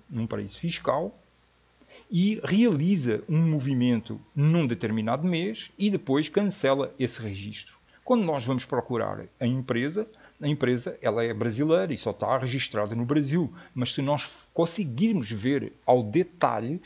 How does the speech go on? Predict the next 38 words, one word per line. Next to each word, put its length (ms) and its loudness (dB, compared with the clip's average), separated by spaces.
vamos 340 0
descobrir 600 -2
que 140 -2
num 440 2
determinado 720 0
mês, 360 0
num 300 0
determinado 840 0
ano, 300 0
aquela 300 2
empresa 420 0
teve 460 -2
registrada, 1000 2
teve 200 2
um 140 2
braço 400 4
aberto 420 2
registrado 720 0
num 140 0
paraíso 320 0
fiscal. 500 -8
O 80 -10
que 80 -2
é 40 0
que 80 -2
aconteceu? 600 -2
Por 120 -4
que 80 2
é 20 -2
que 60 0
ela 120 -2
fez 280 -2
isso? 300 -14
Por 60 -20
que 80 -6
é 20 -12
que 80 -6
ela, 220 -2